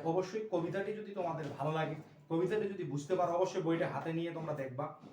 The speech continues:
স্ক্রিপ্ট করে করে দেখবা, থামায় থামায় দেখবা, তাহলে অবশ্যই আমার বিশ্বাস বুঝতে পারবে। হ্যাঁ, যদি তারপরেও কথা না বুঝো অবশ্যই কমেন্টে লিখে দেবা, আমি অবশ্যই তোমাদের অ্যান্সার দিব।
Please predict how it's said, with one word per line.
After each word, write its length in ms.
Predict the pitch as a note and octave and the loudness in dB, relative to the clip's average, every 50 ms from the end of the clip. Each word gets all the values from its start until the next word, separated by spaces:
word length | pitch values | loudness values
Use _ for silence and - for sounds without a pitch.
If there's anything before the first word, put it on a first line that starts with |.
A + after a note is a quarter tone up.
| - F3 | -6 -6
স্ক্রিপ্ট 360 | D#3 - - F#3 F#3 - - | -6 -6 -4 -4 -4 -4 -2
করে 180 | - E3+ E3 E3 | -2 0 0 0
করে 200 | D3+ D#3+ D3 D3+ | 0 0 0 0
দেখবা, 280 | C#3 C#3 C3 B2 E3 E3 - - | -2 -2 -2 -2 -2 -2 -2 -2
থামায় 220 | D3+ D#3+ E3 E3 | -4 -2 -2 -2
থামায় 240 | C#3+ D3 D3 D3 C#3 | -2 -2 -2 -2 -2
দেখবা, 300 | C3 C3+ B2+ A#2+ A#2+ D#3 | -2 -4 -4 -4 -6 -6
তাহলে 260 | - D#3 D3+ D3+ D3 | -4 -2 -2 -2 0
অবশ্যই 340 | D3 C#3+ C#3+ D3+ - - E3+ | 0 -2 -2 -4 -4 -4 -4
আমার 180 | D3+ D3 C#3+ C3+ | -4 -2 -2 -2
বিশ্বাস 300 | C3+ B2+ A#2+ - C#3 C#3 | -4 -6 -8 -8 -8 -8
বুঝতে 280 | B2 B2+ B2 - D#3 | -8 -8 -8 -6 -4
পারবে। 260 | C#3+ D#3 D3+ D#3 E3+ E3+ - - - - - - - - - - - - | -2 -2 -2 -2 -4 -8 -10 -12 -20 -18 -18 -18 -20 -20 -20 -18 -4 2
হ্যাঁ, 280 | E3 F3 F3 D3+ C#3 - - - - - - | 4 4 4 4 2 -2 -8 -14 -16 -10 -6
যদি 180 | C#3+ D#3 D#3+ - | -4 -4 0 2
তারপরেও 420 | F3+ E3 E3 - - G#3 G#3+ G#3+ | 4 4 4 4 2 2 2 4
কথা 320 | - F#3 F3 E3+ E3+ E3 D#3 | 4 4 4 4 4 2 2
না 140 | D3+ D3+ | 2 2
বুঝো 300 | C#3+ C#3 C#3+ C#3+ C#3+ D3 - - - - | 2 2 0 0 0 -2 -6 -8 -6 -2
অবশ্যই 400 | D3+ D#3+ F3+ F3 - - G3+ F3+ - | 0 0 0 0 -2 -4 -4 -2 0
কমেন্টে 380 | E3+ E3 D#3+ D#3+ D#3 D3 D3+ | 0 2 2 0 0 0 -2
লিখে 220 | D3 C#3+ C#3+ D3 D3+ | 0 0 0 0 2
দেবা, 220 | D3 D3+ D3+ D3+ - - - - - - | 2 2 0 -2 -4 -8 -14 -16 -10 -6
আমি 180 | C#3 D3+ D#3 | -4 -2 -2
অবশ্যই 360 | D#3 D3+ D3+ E3 E3 - F3+ - | 0 0 -2 -2 -4 -6 -8 -8
তোমাদের 280 | - D3+ C#3+ C#3 C#3 C#3 | -6 -4 -2 -2 -2 -2
অ্যান্সার 540 | C3 B2+ B2 B2 D3 F3+ A3+ G#3+ - - C3 | -4 -4 -4 -2 0 0 0 -2 -4 -10 -10
দিব। 120 | C3+ B2+ | -8 -8